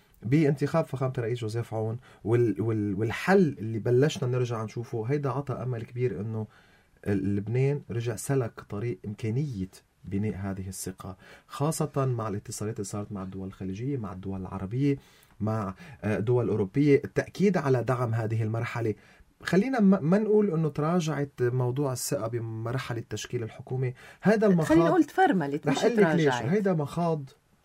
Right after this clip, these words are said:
Speaker 1: هو
Speaker 2: طبيعي.
Speaker 1: ضروري، طبيعي. يعني نحن بش-، نحن بنهاية المطاف نظام ديمقراطي، وفي ط-، مفاوضات بتصير،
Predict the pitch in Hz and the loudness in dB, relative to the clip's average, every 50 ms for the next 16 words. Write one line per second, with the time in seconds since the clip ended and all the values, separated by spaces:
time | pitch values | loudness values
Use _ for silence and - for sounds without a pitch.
0 | _ _ 175 196 214 190 196 156 175 220 233 185 143 - - 147 165 226 233 190 | _ _ 2 4 4 6 6 8 8 8 8 6 4 2 -2 -4 -2 -2 -2 -2
1 | 139 - - - - - - - _ - - 151 196 214 190 170 156 147 - - | -4 -6 -10 -16 -20 -20 -20 -20 _ -4 -2 -2 2 2 2 2 0 -2 -2 -2
2 | 151 170 185 156 156 156 160 156 - 151 143 139 170 165 - 147 135 131 135 147 | 0 0 0 0 2 0 0 -2 -2 -4 -4 -4 -4 -4 -2 -2 -2 -2 -2 -2
3 | 147 143 139 135 131 - 139 160 156 - 120 110 - 151 143 - 123 123 123 - | -2 -4 -4 -4 -4 -2 -4 -4 -2 -4 -6 -4 -4 -4 -4 -4 -6 -6 -6 -6
4 | 123 117 117 127 127 - 127 120 - - - 151 160 135 - | -6 -6 -4 -2 -2 -2 -4 -6 -8 -6 -4 -2 -2 -4 -4